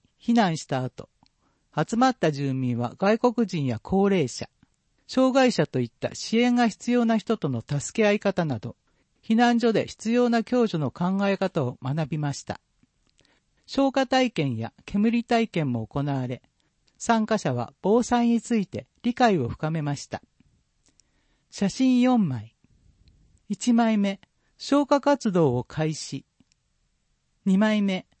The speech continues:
重りを身につけて高齢者疑似体験。三枚目、防火服を身にまとう。四枚目、各地区から避難する。スマートフォン講習会。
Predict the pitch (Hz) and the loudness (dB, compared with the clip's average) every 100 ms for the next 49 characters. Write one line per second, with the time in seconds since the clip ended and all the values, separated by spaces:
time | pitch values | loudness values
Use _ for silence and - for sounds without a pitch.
0 | _ - 196 233 262 269 262 247 247 247 | _ -6 2 4 4 4 4 4 4 0
1 | - 233 - 135 - _ 233 254 262 262 | -2 -4 -2 -6 -6 _ 0 2 2 0
2 | 214 139 123 147 202 202 214 180 - 117 | 0 -2 -4 -6 -6 0 0 0 -4 -10
3 | 117 _ _ _ _ _ _ _ _ _ | -10 _ _ _ _ _ _ _ _ _
4 | _ - 247 240 226 226 220 196 196 _ | _ -6 2 2 4 2 0 -2 -4 _
5 | _ _ _ - 247 262 269 269 - 202 | _ _ _ 0 2 2 2 -2 0 0
6 | 151 131 170 175 151 - 180 120 _ _ | 2 2 0 0 -2 0 -2 -2 _ _
7 | _ _ _ _ _ _ _ _ - 240 | _ _ _ _ _ _ _ _ -2 0
8 | 226 220 208 208 190 180 _ _ _ _ | 2 2 2 0 -2 -4 _ _ _ _
9 | 269 277 196 - - 254 180 127 92 202 | -2 0 -2 -4 -4 -2 0 0 0 0
10 | 202 143 - 123 131 - _ - _ _ | 0 0 -4 -10 -12 -16 _ -20 _ _
11 | _ _ _ _ _ _ _ _ _ _ | _ _ _ _ _ _ _ _ _ _
12 | _ - 233 277 294 285 262 254 247 - | _ -2 4 6 6 4 4 4 4 4
13 | 247 240 - 233 - 123 - | 6 6 4 2 2 -4 -6